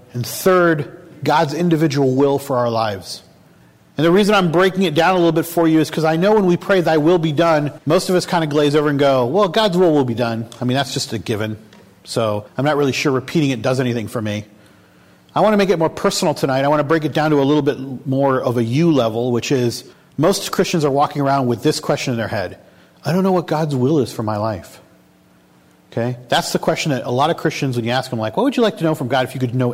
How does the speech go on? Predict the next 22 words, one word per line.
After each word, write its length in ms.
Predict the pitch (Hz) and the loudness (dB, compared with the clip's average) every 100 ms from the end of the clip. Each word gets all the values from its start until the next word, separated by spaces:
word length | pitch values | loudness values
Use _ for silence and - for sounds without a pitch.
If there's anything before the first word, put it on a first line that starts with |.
| - | -4
anything?" 580 | 143 131 117 - 101 85 - _ _ _ _ _ _ _ _ _ _ _ | -6 -4 -4 -6 -12 -14 -20 _ _ _ _ _ _ _ _ _ _ _
You 100 | 156 | -2
know, 80 | 170 | 0
some 160 | 226 | 0
of 80 | 220 | 0
us 120 | 190 | 2
would 80 | 156 | 2
ask 220 | 135 135 | 2 0
them 80 | 139 | -2
a 40 | 113 | -2
goober 320 | 117 127 120 | 0 0 -2
scientific 480 | 127 123 107 117 117 | -2 -4 -2 -4 -4
question 320 | 104 - 113 | -4 -4 -4
like, 380 | 104 101 - - _ - | -4 -4 -8 -16 _ -6
"How 140 | 165 | -2
many 140 | 208 139 | 0 0
days 340 | 143 139 117 85 - | -2 -2 -4 -10 -2
was 200 | 139 107 | -2 -2
the 80 | |
creation 440 | - 90 85 - 80 | -6 -6 -8 -8 -10
really, 300 | 82 - - - | -8 -8 -12 -12
exactly?" 560 | - 92 69 - - | -10 -6 -6 -8 -14